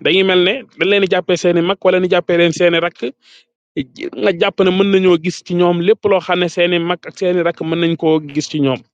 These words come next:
Loolu noonu day am. Ab chauffeur day yàgg fenn dem ba, dem ba jàpp ne fii la bokk nag léegi.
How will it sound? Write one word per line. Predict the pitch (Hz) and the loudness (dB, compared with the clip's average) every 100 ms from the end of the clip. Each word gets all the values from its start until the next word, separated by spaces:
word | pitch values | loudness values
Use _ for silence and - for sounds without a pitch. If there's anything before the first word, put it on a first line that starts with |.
| - - - | -20 -20 -2
Loolu | 131 151 | 2 2
noonu | 185 | 2
day | 160 | 0
am. | 196 160 117 - - - - | 0 -2 -4 -12 -18 -12 -6
Ab | - | -4
chauffeur | 175 180 160 | -2 0 2
day | 165 | 2
yàgg | 180 165 | 2 0
fenn | 147 165 | -2 0
dem | 156 165 | 0 0
ba, | 160 160 147 - | 0 -2 -6 -4
dem | 185 | -2
ba | 165 | 0
jàpp | 202 - | 0 0
ne | 170 | -4
fii | 160 175 | 0 2
la | |
bokk | 185 170 - | 2 0 -4
nag | 156 | -6
léegi. | 147 139 - | -6 -6 -8